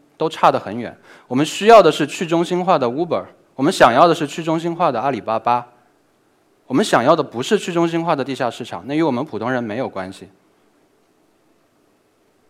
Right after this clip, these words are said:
在我看来，造成这种现象的原因在于说，我们现在的公有链是一个无需许可链，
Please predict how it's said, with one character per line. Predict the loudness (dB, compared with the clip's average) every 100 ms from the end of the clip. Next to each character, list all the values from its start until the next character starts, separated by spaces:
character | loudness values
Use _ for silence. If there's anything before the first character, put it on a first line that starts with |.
| _ _ _ _ _ 0
在 | 6
我 | 6
看 | 6 4
来， | 4 4 -2 -20 -20 _ _ _ _ _ _ _ _ _
造 | 6 6
成 | 6 2
这 | 2
种 | 0
现 | 0 0 4
象 | 4
的 | 2
原 | 0 0
因 | 0 4
在 | 6 6
于 | 2
说， | 0 2 2 -2 -20 _ _ _ _ _ _ _ _ _ _ _ _ _ _ _ _ _
我 | -4
们 | -4
现 | 0 2
在 | 2
的 | 0
公 | 0 0
有 | -2
链 | -6 -8 -16 _ _ _
是 | -16 -6 -4
一 |
个 | -2
无 | -2 -4
需 | -6 -10
许 | -10 -12
可 | -12
链， | -10 -12